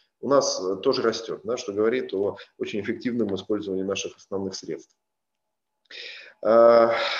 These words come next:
ну, основные точки роста, которые мы видим на ближайшие годы, как я уже говорил, это дальнейшее увеличение производства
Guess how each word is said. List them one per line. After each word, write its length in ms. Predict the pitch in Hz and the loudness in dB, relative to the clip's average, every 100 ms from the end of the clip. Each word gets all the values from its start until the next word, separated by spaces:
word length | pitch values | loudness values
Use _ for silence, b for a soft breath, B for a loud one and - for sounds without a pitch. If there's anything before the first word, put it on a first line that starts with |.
| B B B _ - - | B B B _ -8 2
ну, 220 | 190 123 | 4 4
основные 760 | 123 151 156 156 135 113 - - _ _ _ _ - 110 | 4 4 4 4 4 4 -2 -12 _ _ _ _ -14 -4
точки 260 | - 143 - | 0 2 4
роста, 280 | 143 135 120 | 4 4 2
которые 300 | 123 131 127 | -2 -2 -4
мы 120 | 127 | -4
видим 200 | 120 120 | -4 -2
на 60 | 117 | -2
ближайшие 500 | 117 120 120 127 117 | -2 0 0 0 0
годы, 260 | 123 104 | 0 0
как 200 | - - | -6 -6
я 60 | 113 | -6
уже 140 | 113 | -4
говорил, 440 | 110 113 117 107 - | 0 2 4 2 0
это 460 | 104 110 - 101 85 B B | -2 -2 0 0 0 B B
дальнейшее 460 | 113 123 123 117 113 | -2 0 0 -2 -2
увеличение 640 | 113 113 110 135 117 107 | -2 -4 -6 -4 -2 -2
производства 760 | 101 113 117 113 - 104 101 | -4 -6 0 -2 -2 -2 -2